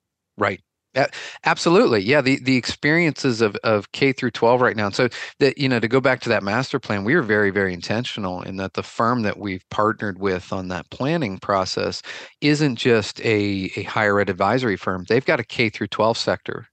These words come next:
i-, i-, in their firm. And by doing that, what we're able to do is look at data from that K through twelve sector and utilize that and employ that in some of the work that we're doing.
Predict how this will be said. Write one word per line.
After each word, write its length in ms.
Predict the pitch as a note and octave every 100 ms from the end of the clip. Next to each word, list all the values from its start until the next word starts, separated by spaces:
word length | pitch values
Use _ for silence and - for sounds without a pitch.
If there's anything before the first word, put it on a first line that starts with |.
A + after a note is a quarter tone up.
| _ -
i-, 120 | G2 A#2
i-, 100 | -
in 180 | A2+ G#2+
their 140 | F#2+
firm. 320 | F2+ G#2+ F2 - - - - -
And 500 | - A#2+ A2 G#2+ G#2
by 200 | A#2 A2+
doing 440 | G#2+ A2+ D3+ F#3 A2+
that, 240 | G2+ G2
what 100 | G#2+
we're 120 | A2
able 160 | D3 A#2+
to 100 | G#2+
do 140 | G#2+
is 100 | G#2
look 160 | G#2+ A2
at 80 | G2+
data 380 | G#2 G#2+ F#2+ F#2+ -
from 200 | B2+ A2+
that 140 | G2+ G2
K 200 | B2 G#2
through 160 | -
twelve 300 | - G#2+ G#2+
sector 380 | - G2+ - G2+
and 160 | G2 F#2+
utilize 540 | A2 A#2 G#2 G2 F#2
that 180 | G2+ F#2+
and 80 | F#2+
employ 400 | F#2 - G2 G2+
that 260 | G2 F#2
in 80 | -
some 200 | G2 G#2
of 60 | F#2
the 80 | F#2
work 240 | G#2+ A#2+
that 120 | G#2
we're 120 | G2+
doing. 340 | G2 G#2+ G#2+